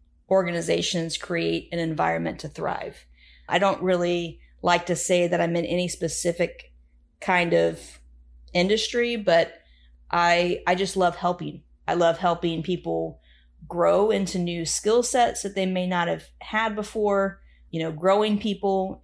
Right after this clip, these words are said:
you know, seeing people that maybe come into organizations in an entry-level position and then, uh, become managers of that same organization. That I really enjoy.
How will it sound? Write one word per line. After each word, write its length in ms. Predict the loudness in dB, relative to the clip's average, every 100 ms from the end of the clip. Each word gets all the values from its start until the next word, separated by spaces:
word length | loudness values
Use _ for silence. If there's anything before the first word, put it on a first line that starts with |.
| -18
you 160 | -14 -12
know, 80 |
seeing 340 | -8 -4 -2 -2
people 360 | -4 -2 -2
that 260 | 2 2 0 -4
maybe 240 | -4 -2
come 240 | -2 -2 -2
into 220 | -2 -4
organizations 760 | -2 -2 -2 -2 -2 -2 -6 -6
in 140 | -4
an 100 | -6
entry-level 600 | -4 -6 -4 -2 -2 -2
position 540 | -4 -4 -4 -2 -2 -2
and 200 | -4 -4
then, 340 | -4 -4 -6 -12 -20 -20 -20 -20 -20 -20 -10
uh, 80 | -10 -4
become 360 | -2 2 0 2
managers 840 | 0 0 -2 -2 -4 -4 -8 -6 -4
of 220 | -4 2
that 200 | 2 2
same 240 | 0 0
organization. 920 | 0 0 -2 -2 0 0 0 -2 -4 -2
That 320 | 4 6 4 0 -16 -20 _ -4
I 40 | 0
really 400 | 4 2 2 -2
enjoy. 540 | -4 -4 -4 -6 -10